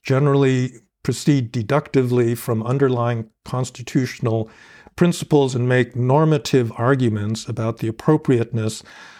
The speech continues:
uh, of existing procedures, and therefore tend to emphasize procedures over outcomes in the way that they construct the administrative state.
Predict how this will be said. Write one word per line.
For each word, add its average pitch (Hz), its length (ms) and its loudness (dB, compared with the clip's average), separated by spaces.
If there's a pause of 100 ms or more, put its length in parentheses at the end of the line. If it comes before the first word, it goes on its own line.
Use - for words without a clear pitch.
(120)
uh, 113 280 0
of 117 160 0
existing 117 580 -2
procedures, 110 880 -2 (420)
and 123 320 0
therefore 147 500 2
tend 143 400 2
to 120 300 0
emphasize 131 680 0
procedures 131 840 0
over 123 400 0
outcomes 104 840 -4
in 117 380 -4 (340)
the 123 80 2
way 127 260 4
that 120 180 -2
they 123 160 2
construct 120 640 -4
the 110 340 0
administrative 117 800 -4
state. 120 500 -2